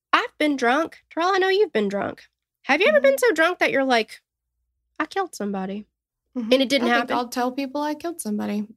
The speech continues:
Speaker 2: No. You just get
Speaker 1: Yes,
Speaker 2: drunk
Speaker 1: like
Speaker 2: and buy stupid shit on eBay.
Speaker 1: Hey, it's not stupid, okay?
Speaker 2: Some of
Speaker 1: Some
Speaker 2: it
Speaker 1: form
Speaker 2: is.
Speaker 1: of me felt like it needed to happen. And I stand by
Speaker 2: Right.
Speaker 1: that girl.
Speaker 2: Okay.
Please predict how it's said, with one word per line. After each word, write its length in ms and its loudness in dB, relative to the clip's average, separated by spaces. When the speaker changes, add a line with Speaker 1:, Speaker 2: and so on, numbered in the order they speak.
Speaker 2:
No. 400 -6
You 60 2
just 300 4
get 100 4
Speaker 1:
Yes, 80 0
Speaker 2:
drunk 160 -2
Speaker 1:
like 80 4
Speaker 2:
and 100 -8
buy 120 -4
stupid 380 -6
shit 200 -6
on 140 -4
eBay. 460 -4
Speaker 1:
Hey, 480 0
it's 140 -6
not 180 0
stupid, 600 -2
okay? 440 0
Speaker 2:
Some 200 -12
of 40 2
Speaker 1:
Some 180 2
Speaker 2:
it 60 -6
Speaker 1:
form 300 2
Speaker 2:
is. 60 2
Speaker 1:
of 60 -8
me 280 2
felt 200 2
like 180 -2
it 80 -4
needed 520 -4
to 60 -10
happen. 540 -6
And 220 0
I 120 -2
stand 280 -2
by 120 0
Speaker 2:
Right. 80 -4
Speaker 1:
that 180 -8
girl. 340 -10
Speaker 2:
Okay. 240 -12